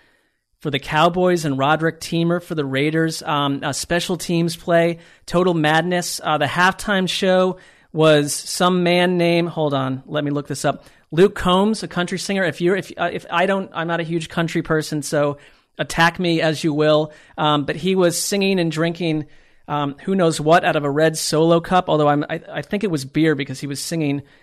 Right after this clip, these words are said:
about beer. Um, there are other things we could discuss here, but I, you know, I, I feel like this was essentially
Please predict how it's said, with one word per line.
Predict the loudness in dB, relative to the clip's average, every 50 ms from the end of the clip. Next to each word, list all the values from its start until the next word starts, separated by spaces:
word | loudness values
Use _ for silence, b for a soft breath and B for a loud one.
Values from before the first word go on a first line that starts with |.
| b b b
about | -8 -2 2 2 2 2 2 -2 -6
beer. | -4 -4 -2 -2 -4 -6 -10 b b b b b b
Um, | 0 2 2 2 2 0 -2 -4 -10 b b b b b b 0
there | 4 6 6 8
are | 8
other | 6 6 4 2
things | 2 0 0 0 0 0 0
we | -2 -2
could | -2 -2 -4
discuss | -4 -6 -6 -2 0 0 0 0 -2
here, | -4 -2 -2 -2 -2
but | -2 -4 -2 0
I, | 2 2 2 0 0
you | -2 -4 -2
know, | 0 0 0 0
I, | 0 2 2 2 2 0 -2
I | -2
feel | -2 0 0 2 4
like | 4 4 2 2 -4 -10 -12 _ _ -20 -20 -20 -16
this | -4 0 0 0 0 0 -2
was | -2 -2 -2
essentially | -6 -6 -2 0 0 0 0 -2 -2 0 2 2 2 0 -2 -6